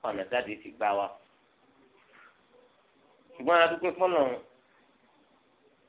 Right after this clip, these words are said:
wípé bó tilẹ̀ jẹ́ pé àdéhìí yìí wà ma'lul, ṣùgbọ́n àwọn ìgbàwọ́ ọ̀rọ̀ míì wá tó ti pé àwọn náà ní ìtumọ̀ kan náà pẹ̀lú àdéhìí yìí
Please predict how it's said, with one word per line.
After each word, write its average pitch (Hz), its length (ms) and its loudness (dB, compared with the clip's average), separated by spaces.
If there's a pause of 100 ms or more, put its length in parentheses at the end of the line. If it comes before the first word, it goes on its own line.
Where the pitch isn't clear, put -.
(320)
wípé 294 220 -8
bó 170 120 -2
tilẹ̀ 127 320 -6
jẹ́ 151 180 -2
pé 185 100 -4
àdéhìí 151 340 0
yìí 120 160 -4
wà 147 160 4
ma'lul, 113 560 -4 (2500)
ṣùgbọ́n 143 360 2 (600)
àwọn 143 160 0
ìgbàwọ́ 135 360 4
ọ̀rọ̀ 147 180 4
míì 147 180 -2
wá 143 220 4 (2000)
tó 160 60 -12
ti 156 140 -6
pé - 140 -2
àwọn 151 200 4
náà 165 180 0
ní 160 140 -2
ìtumọ̀ 139 340 -4
kan 135 180 -4
náà 160 160 4 (1600)
pẹ̀lú 127 260 0
àdéhìí 143 480 0
yìí 123 220 -6